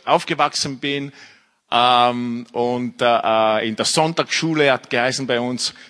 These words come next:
das war meine Lieblingsstory, ja.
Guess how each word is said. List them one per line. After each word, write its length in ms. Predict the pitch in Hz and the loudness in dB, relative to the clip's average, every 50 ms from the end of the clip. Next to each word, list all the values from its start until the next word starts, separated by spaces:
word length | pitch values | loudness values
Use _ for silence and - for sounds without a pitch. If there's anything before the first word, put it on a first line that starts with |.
| _ | _
das 220 | - 131 120 - 110 | -2 0 0 0 -2
war 100 | 117 110 | -2 -2
meine 460 | 107 104 101 107 107 104 98 90 85 - - - - | -2 -2 -2 -2 -2 -4 -4 -6 -8 -10 -16 -14 -8
Lieblingsstory, 1300 | 101 104 117 135 135 127 117 117 117 117 110 - - - - - - 123 113 113 98 95 90 85 85 - - - - - - _ | -6 -4 -2 -2 -2 -2 -2 -4 -4 -4 -4 -6 -6 -8 -8 -2 0 2 2 4 2 2 -2 -4 -6 -8 -12 -18 -20 -20 -20 _
ja. 300 | _ 95 92 92 95 95 | _ -10 -8 -8 -8 -10